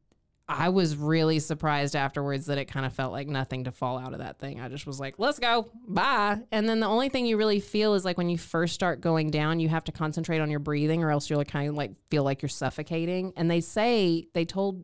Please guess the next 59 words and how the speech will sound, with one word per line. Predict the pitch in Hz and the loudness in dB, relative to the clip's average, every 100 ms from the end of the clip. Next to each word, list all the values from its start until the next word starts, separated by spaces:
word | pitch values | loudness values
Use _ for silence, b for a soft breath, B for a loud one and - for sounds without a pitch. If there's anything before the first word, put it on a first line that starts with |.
| - 151 | -6 -2
us | 151 | 0
that | - 139 | -2 -2
most | 156 160 - | 0 -2 -2
people | 151 143 | -4 -2
need | 139 135 | -4 -4
to | |
scream, | 131 - - 143 151 | -6 -6 -2 0 0
like, | 139 - 294 | -2 -4 0
"Ah," | 285 269 254 240 208 | 2 2 0 -2 -4
to | 196 175 156 B B B B B - | -2 -2 -2 B B B B B -6
get | 196 180 | -4 -2
your | 180 | -2
breathing | 175 175 165 156 | 0 2 2 0
back | 151 147 185 | 0 -2 -2
so | 196 175 | 0 0
you | |
could | 160 151 | 0 -2
suck | - 160 | -4 -4
back | 160 151 | -4 -2
in. | 170 | -2
That | 170 165 | -2 -2
didn't | 160 160 | -2 -2
work | 185 - | -2 0
for | 294 | 2
me. | 294 208 226 262 - - | 4 2 0 -2 -8 -20
<laughs> | - - | -18 -8
So | - - 262 | -2 0 2
I | 220 | 2
got, | 214 220 220 | 2 -2 -2
clenched | 226 254 - | -2 -2 -2
my | 233 | -2
teeth | 226 247 | -2 -2
and | 214 | 0
I | 190 | 0
was | |
like, | 180 - | 0 -4
<laughs> | - - - - - - - - - - - - | -8 -8 -8 -8 -12 -6 -6 -6 -12 -10 -6 -2
like, | 262 247 | 2 2
that's | 226 220 233 | 2 0 2
how | 208 | 2
I | 185 | 2
was | 196 190 | 2 0
making | 190 180 185 | -4 -4 -6
sure | 196 | -4
I | 180 | -4
could | 175 165 | -4 -6
breathe. | 175 170 151 - | -6 -6 -6 -2
And | 233 | 0
you | 247 | 0
can | 247 233 | -2 -4
only | 254 285 277 | -2 -2 -2
really | 254 302 | -2 -2
think | 262 247 269 | -4 -4 -4
about | 269 226 220 | -2 -2 -2
that | 247 294 220 | -2 -2 -4
during | 226 247 247 | -4 -4 -4
the | 226 | -6
exciting | - - 220 214 202 | -6 -4 -2 -2 -4
moment, | 226 269 202 196 | -4 -4 -4 -6